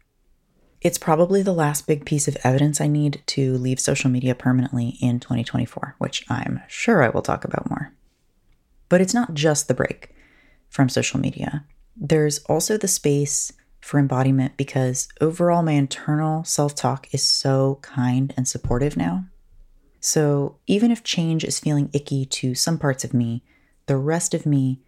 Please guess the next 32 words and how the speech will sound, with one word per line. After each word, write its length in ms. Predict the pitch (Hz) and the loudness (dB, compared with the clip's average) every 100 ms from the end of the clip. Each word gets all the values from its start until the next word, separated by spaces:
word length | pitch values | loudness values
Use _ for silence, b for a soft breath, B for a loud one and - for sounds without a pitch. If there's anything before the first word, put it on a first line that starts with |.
| _ _ _ | _ _ _
is 200 | 147 143 | -2 0
able 280 | 143 139 139 | 0 2 0
to 220 | 143 151 | -2 -2
hold 220 | 135 139 - | 0 0 0
space 300 | - 135 - | 0 0 2
for 120 | 123 | 0
that 280 | 123 123 - | -2 -4 -4
without 460 | 135 123 120 - | -2 0 -2 -4
forcing 500 | - - 147 147 135 | -16 -4 -2 2 0
it 120 | 127 | 2
in 100 | 123 | 0
either 240 | 123 120 120 | -2 -2 -4
direction. 580 | 117 113 - - 147 143 _ _ _ _ _ _ _ _ - | -2 -4 -4 -8 -10 -12 _ _ _ _ _ _ _ _ -6
So 420 | - - 175 185 | -4 0 2 4
much 240 | 175 170 | 2 0
of 60 | 165 | -2
my 120 | 156 | 0
experience 640 | 143 - 135 135 147 147 - | -2 0 2 2 0 -2 -4
used 200 | 135 - | -4 -4
to 80 | |
be 280 | 131 127 120 - _ _ | -4 -6 -6 -12 _ _
pushing 600 | - - 185 - 196 185 | -12 -4 -2 0 0 -2
against 440 | 175 156 151 - | -2 -2 -2 -4
something 680 | - 151 147 147 143 139 139 b b b b - | -4 -2 -2 0 2 2 0 b b b b 0
or 320 | 156 160 165 | 2 4 2
trying 300 | - 151 147 | -2 -2 0
to 100 | 139 | -2
draw 640 | 131 - 131 127 127 131 | -6 -10 -6 -2 0 0
something 400 | 127 135 127 123 | 0 0 0 -2
toward 340 | 123 - 120 117 | -4 -4 -4 -2
me 200 | 131 135 | -4 -4
actively. 720 | - 123 147 156 170 185 185 | -6 -4 -4 -2 -2 -4 -6